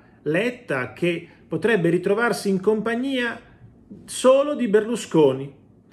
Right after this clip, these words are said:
trovarsi in un governo attualmente con Berlusconi esponente del centrodestra e basta. Sarebbe già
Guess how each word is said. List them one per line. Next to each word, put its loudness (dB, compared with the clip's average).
trovarsi 0
in 4
un 2
governo -2
attualmente -2
con 0
Berlusconi -2
esponente -2
del -4
centrodestra -6
e -6
basta. -16
Sarebbe 2
già -2